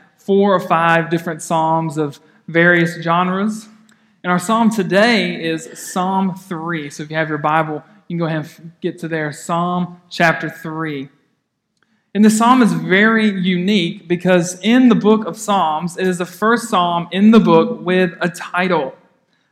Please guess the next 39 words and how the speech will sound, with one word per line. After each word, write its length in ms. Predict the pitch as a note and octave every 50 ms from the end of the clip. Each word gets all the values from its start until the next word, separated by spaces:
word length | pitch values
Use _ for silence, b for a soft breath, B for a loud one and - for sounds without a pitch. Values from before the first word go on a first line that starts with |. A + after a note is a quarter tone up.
| _ _
Uh, 120 | E3 D#3+ D#3+
it's 100 | D#3+ E3
the 60 | F#3
first 320 | E3+ - G#3+ G#3+ G3+ G#3 -
psalm 240 | G#3 G3+ G3+ G3+
that 180 | G3+ F3+ D#3+ -
tells 340 | - - G3+ G3 G#3 F#3+ F#3
us 160 | G3 F#3 -
the 80 | - F3
circumstances 840 | - - G#3+ G#3+ G#3+ G#3 F#3 - - F3 D#3 D#3 D3+ D#3+ D#3 D#3
that 180 | D#3+ D#3+ D3 D#3+
brought 220 | E3+ E3+ F3+ F#3
about 400 | F3+ E3 E3 D#3+ D#3+ D#3 C#3+ - b b b b b b b D#3+
the 80 | E3+
psalm, 840 | E3 - - - F#3+ F#3+ F#3+ E3 D#3 F3 G3+ A3 A3+ - - - - _ _ _ _ _ _ _ _ _ _
and 140 | F#3 F3 E3+
also 680 | - F3 G#3 B3+ C#4 - - - F#3+ F3+ F3+ F3+ F3
the 60 | F3+ F3+
first 460 | F3 - - G#3+ A3 G#3 A3 - -
psalm 400 | G3+ F3+ F3 F3 F3 E3+ E3+ E3
of 360 | D#3+ E3 E3 E3 E3 E3 - -
lament 720 | - D#3+ D#3+ D#3+ D#3 D#3+ E3 E3+ D3+ C3 - - - - - _ _ _ _ _ _ _ _
in 80 | E3 D#3+
the 120 | D#3 D#3
entire 400 | D#3 D3+ - E3+ D#3 D#3 D#3 D#3
Psalter. 520 | D#3 - F3 D#3 D#3 D#3+ - - C3 C#3 - _ _ _ _ _ _ _ _ _ _ _ _ _ _ _
And 80 | - F3
so 140 | E3 G3+ G3+
what 160 | G#3 A3+ A3+
we 100 | A3 A3+
do 320 | G3+ F3+ A3+ B3 C4 C4+
in 80 | B3 A3+
the 80 | A3 G3
Summer 340 | - G#3+ G3 F#3 F3+ F3
of 100 | E3+ D#3+
Psalms 420 | - - E3 D#3+ E3 F3+ G3 F3+ -
is 320 | E3 E3 E3 D#3+ - b b b b b b b -
we're 80 | F3+
gonna 160 | E3+ F3 D#3+